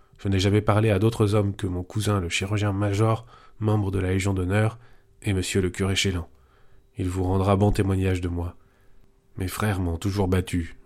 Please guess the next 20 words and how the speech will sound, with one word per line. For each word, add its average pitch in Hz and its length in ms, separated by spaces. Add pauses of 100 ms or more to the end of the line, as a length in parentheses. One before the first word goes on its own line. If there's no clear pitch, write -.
Ne 85 140
les 87 100
croyez 90 280
pas 92 220
s'ils 85 200
vous 90 120
disent 90 200
du 90 100
mal 85 200
de 82 80
moi. 80 340 (480)
Pardonnez 95 380
mes 87 140
fautes, - 340
madame. 90 400 (560)
Je - 140
n'aurai 90 200
jamais 92 300
mauvaise 87 320
intention. » - 480